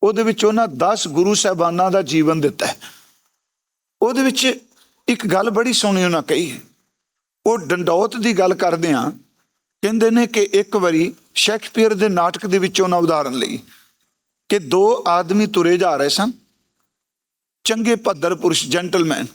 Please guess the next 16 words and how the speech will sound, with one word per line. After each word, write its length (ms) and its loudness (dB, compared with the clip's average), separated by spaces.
ਇੱਕ 260 -2
ਬੰਦੇ 380 2
ਦਾ 140 0
ਨੌਕਰ 440 -2
ਨਾਲ 280 2
ਸੀ, 200 -2
ਤਿੰਨ 220 0
ਹੋ 120 2
ਗਏ। 180 -6
ਤੇ 120 0
ਜਿਸ 360 0
ਬੰਦੇ 420 0
ਦਾ 160 0
ਨੌਕਰ 460 -2
ਨਹੀਂ 340 0
ਸੀ, 420 -4